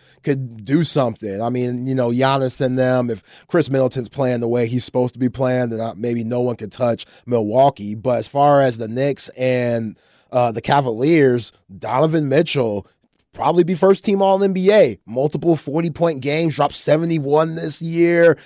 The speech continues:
And I thought him and D-, uh, Darius Garland, both of those guys together, I thought it w-, would work, and it has.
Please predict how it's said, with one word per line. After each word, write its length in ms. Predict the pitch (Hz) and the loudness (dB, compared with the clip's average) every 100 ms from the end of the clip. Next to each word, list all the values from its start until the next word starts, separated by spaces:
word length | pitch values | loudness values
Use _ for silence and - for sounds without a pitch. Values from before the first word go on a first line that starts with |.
| - _ | -20 _
And 400 | 135 135 139 135 | -4 0 0 0
I 120 | 135 147 | 0 0
thought 540 | 180 160 156 139 - | 4 4 6 2 -2
him 280 | 135 156 156 | -2 0 2
and 180 | 139 120 | 0 -2
D-, 160 | 143 127 | -6 -2
uh, 320 | 123 120 113 | 0 0 0
Darius 500 | 104 131 143 131 104 | 0 2 2 2 -2
Garland, 640 | 110 127 139 131 110 104 | -6 0 2 2 -2 -4
both 200 | 95 135 | 0 0
of 60 | 127 | 0
those 220 | 127 131 | 0 0
guys 380 | 123 123 123 117 | -2 -4 -4 -6
together, 560 | 117 104 123 127 113 101 | -10 -6 -2 0 0 -2
I 100 | 123 | -2
thought 260 | 131 127 | 0 2
it 20 | 123 | 0
w-, 180 | 120 - | -2 -6
would 240 | 120 110 | -4 -4
work, 340 | 98 127 160 - _ _ | 0 2 2 0 _ _
and 160 | 117 123 | -8 -8
it 80 | |
has. 500 | 92 131 120 82 80 | -6 -4 -4 -4 -12